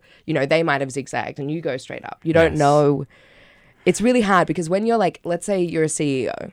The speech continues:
Speaker 1: you
Speaker 2: Mm-hmm.
Speaker 1: started at the bottom, you were, like, an accountant in the company, you know that accountants become managing accountants, and then you know that managing accountants become partners, and then you know that partners become C E O.
Speaker 2: Mm-hmm. It's a very defined path.
Speaker 1: Totally.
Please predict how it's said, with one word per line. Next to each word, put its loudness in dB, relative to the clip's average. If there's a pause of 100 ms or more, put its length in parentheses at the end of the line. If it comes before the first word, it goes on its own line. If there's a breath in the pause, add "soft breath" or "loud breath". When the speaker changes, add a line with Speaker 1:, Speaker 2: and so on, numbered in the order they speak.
(220)
Speaker 1:
you -2
Speaker 2:
Mm-hmm. -4
Speaker 1:
started 2
at -2
the -2
bottom, 2
you -2
were, 0
like, -4
an -10
accountant -2
in -4
the -8
company, -2
you -4
know 2
that 2 (220 loud breath)
accountants 0
become -4
managing 0
accountants, -4
and -4
then -2
you -4
know -2
that -12
managing -6
accountants -6
become -6
partners, -4
and -4
then -4
you -4
know 0
that -8
partners -4
become -8
C -2
E -2
O. -2
Speaker 2:
Mm-hmm. -6
It's -4
a -2
very -2
defined -8
path. -12
Speaker 1:
Totally. 2